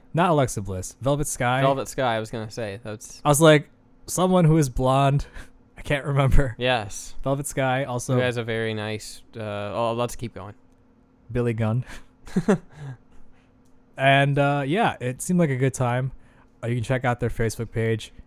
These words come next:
Speaker 1: Andy, you owe me for plugging your cosplay group. Just kidding.
Speaker 2: Yes.
Speaker 1: No, but yeah, I feel like next con, I need to definitely take you there and introduce you to those guys.
Speaker 2: Yeah,
Speaker 1: And
Speaker 2: I'd like
Speaker 1: ladies.
Speaker 2: to, I'd like to, I'd like to meet 'em.
Speaker 1: Definitely have some good conversations. Maybe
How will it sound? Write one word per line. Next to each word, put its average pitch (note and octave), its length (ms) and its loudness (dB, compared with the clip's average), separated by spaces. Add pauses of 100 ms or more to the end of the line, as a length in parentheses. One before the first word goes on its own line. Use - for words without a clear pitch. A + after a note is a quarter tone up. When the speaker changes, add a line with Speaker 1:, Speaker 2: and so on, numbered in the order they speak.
(160)
Speaker 1:
Andy, B2 280 -2
you A#2+ 140 -2
owe A#2 140 -2
me A#2+ 120 -2
for A#2 160 -4
plugging A2 400 -2
your G#2+ 320 -4
cosplay G#2+ 400 -6
group. G#2 240 -8
Just - 220 -14
kidding. A2 160 -6
Speaker 2:
Yes. G2+ 260 -8 (880)
Speaker 1:
No, G#3 100 2
but D#3+ 140 0
yeah, D#3+ 220 0
I A2 80 -6
feel B3 200 -4
like G#3+ 280 0 (220)
next D#3 280 -2
con, C3+ 440 0 (220)
I A#2 100 -6
need B2+ 180 -2
to B2 100 -8
definitely A#2 420 -4
take A2 300 -6
you G#2+ 80 -6
there G2+ 160 -6
and G#2 80 -8
introduce G2 400 -10
you G#2 60 -12
to F#2+ 60 -14
those F#2 120 -12
guys. F#2 380 -14 (100)
Speaker 2:
Yeah, D#3 240 2
Speaker 1:
And A2 100 2
Speaker 2:
I'd A2 80 -2
like B2+ 180 0
Speaker 1:
ladies. G2 100 -6
Speaker 2:
to, A#2+ 280 -2
I'd A#2+ 140 -6
like B2+ 160 -6
to, A#2 300 -6
I'd A#2 140 -6
like B2+ 160 -6
to B2 80 -10
meet A#2 200 -8
'em. A2+ 140 -12 (800)
Speaker 1:
Definitely C3+ 280 0
have B2 80 -2
some A2+ 100 -8
good A2 140 -8
conversations. G#2 580 -8
Maybe D#3 640 0